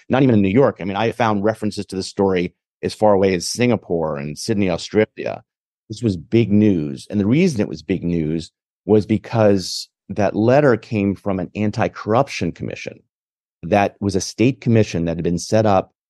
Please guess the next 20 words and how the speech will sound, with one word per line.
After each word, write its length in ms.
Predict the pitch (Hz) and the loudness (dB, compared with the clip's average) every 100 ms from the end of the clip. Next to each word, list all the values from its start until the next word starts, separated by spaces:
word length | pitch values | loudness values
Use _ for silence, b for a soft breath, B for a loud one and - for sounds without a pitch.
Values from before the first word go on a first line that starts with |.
| _ | _
by 220 | - - 143 | -4 -2 0
the 120 | 92 | -2
governor 280 | 87 127 117 | 0 2 2
at 60 | 85 | 0
the 60 | |
time, 320 | - 76 78 | -6 -8 -6
Franklin 400 | 82 90 85 90 | -4 -4 -2 -2
Delano 260 | 85 87 82 | 0 0 0
Roosevelt, 520 | 92 131 98 65 57 - _ - 55 - _ _ _ _ - | 4 4 2 -2 -4 -10 _ -10 -10 -10 _ _ _ _ -14
set 260 | - 123 123 | -2 2 4
up 240 | 98 - | 2 -2
to 440 | - 104 98 95 92 | -6 0 2 2 -2
investigate 920 | 95 78 104 113 117 92 90 90 - _ - | -6 -2 0 0 -4 -2 -2 -4 -8 _ -6
some 560 | 104 95 92 92 90 - - | -4 -2 -2 -2 -4 -8 -6
bribery 640 | 101 107 104 98 95 82 82 | 2 4 4 4 2 0 0
by 240 | 82 82 | -2 -4
judges 720 | 80 113 107 67 58 - - _ _ _ - | 0 2 2 -2 -8 -14 -16 _ _ _ -8
in 480 | 87 85 85 82 - | -4 -4 -4 -6 -6
New 140 | 87 | 0
York. 360 | 90 107 78 | 4 4 2